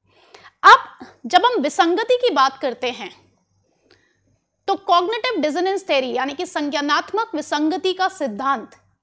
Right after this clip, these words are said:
लियोन फेस्टिंजर ने दिया था। इस सिद्धांत से पता चलता है कि हमारे पास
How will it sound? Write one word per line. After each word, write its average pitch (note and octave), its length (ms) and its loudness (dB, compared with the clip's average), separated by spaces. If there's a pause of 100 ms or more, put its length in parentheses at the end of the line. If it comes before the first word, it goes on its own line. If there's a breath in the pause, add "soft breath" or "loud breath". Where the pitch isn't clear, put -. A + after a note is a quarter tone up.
लियोन F#4 380 2
फेस्टिंजर D#4 580 -4
ने C#4+ 160 -4
दिया G#3+ 260 -10
था। - 200 -20 (1120 soft breath)
इस D#4+ 140 -6
सिद्धांत F4+ 500 2
से A#4 120 -2
पता F4+ 280 0
चलता F4 320 0
है F#4+ 200 2
कि A4+ 100 -2
हमारे C#4+ 500 2
पास - 580 -6